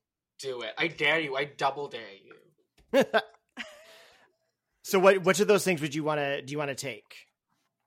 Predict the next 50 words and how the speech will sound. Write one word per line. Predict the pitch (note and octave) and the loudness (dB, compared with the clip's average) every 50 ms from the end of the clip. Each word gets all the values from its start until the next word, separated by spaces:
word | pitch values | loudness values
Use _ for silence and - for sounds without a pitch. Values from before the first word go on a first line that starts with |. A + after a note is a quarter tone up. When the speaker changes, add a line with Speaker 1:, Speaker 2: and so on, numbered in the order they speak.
| _ _ _ _ _ _ _ _ _ - | _ _ _ _ _ _ _ _ _ 0
Speaker 1:
Oh, | E3 F3+ | 0 2
I | E3 D#3+ D#3+ | 2 2 0
would | E3+ G3 F3+ | 0 0 0
want | F3 E3+ F3 F3+ | 0 0 0 -2
them | F#3 F#3 F#3 F#3 | -4 -10 -10 -10
to, | G3 F#3+ | -8 -8
like, | F3+ E3+ E3 - _ - | -6 -8 -8 -10 _ -16
if | C#3+ C#3+ - | -16 -12 -12
they | D#3+ D3+ | -12 -12
take | D3 D3 | -10 -10
a | D#3 | -12
misstep, | C#3 C3 B2 - - - A#2+ - | -12 -12 -14 -12 -12 -14 -12 -12
I | A#2+ A2 | -12 -14
take, | A#2+ A2+ - _ - | -14 -16 -18 _ -18
I | B2 | -16
get | A2+ A2+ | -16 -14
influence | A2 G#2 - - A2 G#2 - - | -16 -18 -18 -20 -20 -20 -20 -20
over | - - - | -20 -20 -20
them. | - - - _ _ _ _ _ _ _ _ _ _ _ _ _ _ _ _ _ _ _ _ _ _ _ _ _ _ _ _ _ _ _ _ _ - | -20 -20 -20 _ _ _ _ _ _ _ _ _ _ _ _ _ _ _ _ _ _ _ _ _ _ _ _ _ _ _ _ _ _ _ _ _ -6
Speaker 2:
Okay. | F3 D#3+ E3 C#3 G#2 F#2 - _ _ _ _ _ _ _ _ _ _ _ | -4 -2 -2 -2 -4 -6 -12 _ _ _ _ _ _ _ _ _ _ _
Speaker 1:
Yeah. | - - | -8 -6
Speaker 2:
So | F#3+ | -4
you | F#3 F3 G#3 B3 | -2 -2 0 0
go | C#4+ D4+ | 0 2
to, | D4+ | 4
like, | C#4 B3 G#3+ F#3+ | 4 4 2 2
rile | D3+ E3 D#3+ F3 F#3+ F#3 | 2 2 4 4 4 4
them | F3+ F3 | 4 2
up, | E3+ D#3 C#3+ C3+ - - - | 2 0 0 -2 -4 -6 -6
and | D#3+ D#3 | -2 0
they | E3 F3+ F#3 | 0 0 0
get | A#3 A3 | 0 -2
so | - - - E3 D#3+ D#3+ E3 | -2 0 0 2 2 2 0
worked | D#3+ E3 D#3 C3+ - | 0 -2 -4 -4 -4
up | D3+ D3+ D3+ | -4 -6 -6
that | F3 D3+ B2+ | -8 -8 -4
they're, | D3+ | -4
like, | D3 C#3+ C#3+ - - - B2+ _ | -2 -2 -4 -6 -10 -16 -16 _
feeling | - D#3 D3+ D#3 D#3+ D#3 C#3+ B2 | -6 -4 -2 -2 -2 -2 -4 -4
really | B2+ D3 C#3+ C#3+ D3 C#3+ D3+ D3+ | -4 -2 -2 -2 -2 -4 -4 -8
enthusiastic | C#3 C#3 B2+ D3 D3 D3 A#2+ C3+ A#2 A#2+ C3 - - E3 C#3+ | -10 -10 -8 -8 -8 -8 -8 -8 -8 -8 -10 -10 -10 -10 -10
and, | D3+ C3+ | -10 -10
like, | C3+ C3 - | -10 -6 -4
they | D3+ D3 | -4 -4
can, | C#3+ C#3+ C#3 C3 A#2+ | -4 -6 -10 -8 -6
they | C#3+ C#3+ | -6 -6
can | C3 C3+ C3+ | -6 -6 -6
definitely | B2+ C#3+ C3+ - C#3 C#3 C3+ | -6 -8 -8 -8 -8 -10 -10
do | B2 A#2 C#3 C3 C3 | -10 -10 -10 -8 -6
it. | D3 D#3 E3+ - | -4 -6 -6 -8